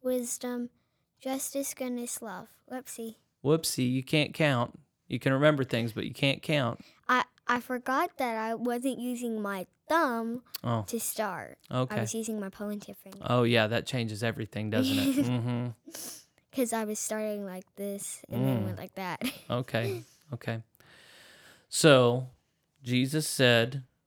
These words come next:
Speaker 2: "With men this is impossible, but with God all things are possible." So what quality does this have to do with God?
Speaker 1: Power.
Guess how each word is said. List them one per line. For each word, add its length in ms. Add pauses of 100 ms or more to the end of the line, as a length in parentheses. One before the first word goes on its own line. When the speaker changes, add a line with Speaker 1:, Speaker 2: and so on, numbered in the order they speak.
(120)
Speaker 2:
"With 400
men 360
this 240
is 120
impossible, 640
but 200
with 200
God 320 (100)
all 220
things 400
are 60
possible." 640
So 280
what 300
quality 520
does 260
this 200
have 200
to 120
do 140
with 200
God? 280 (3750)
Speaker 1:
Power. 540